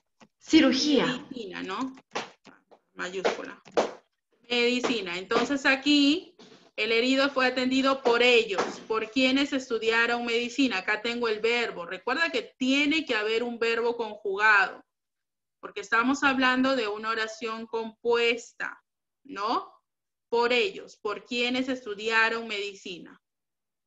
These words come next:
Speaker 2: Ok, listo. Siguiente, a ver, vamos.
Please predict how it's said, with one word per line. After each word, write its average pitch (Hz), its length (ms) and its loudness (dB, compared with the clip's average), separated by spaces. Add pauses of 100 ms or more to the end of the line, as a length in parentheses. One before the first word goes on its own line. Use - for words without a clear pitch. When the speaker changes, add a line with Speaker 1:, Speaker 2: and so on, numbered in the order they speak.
Speaker 2:
Ok, 202 280 -8 (200)
listo. - 540 -14 (1900)
Siguiente, 262 460 0
a 208 60 0
ver, 240 300 0
vamos. 233 640 0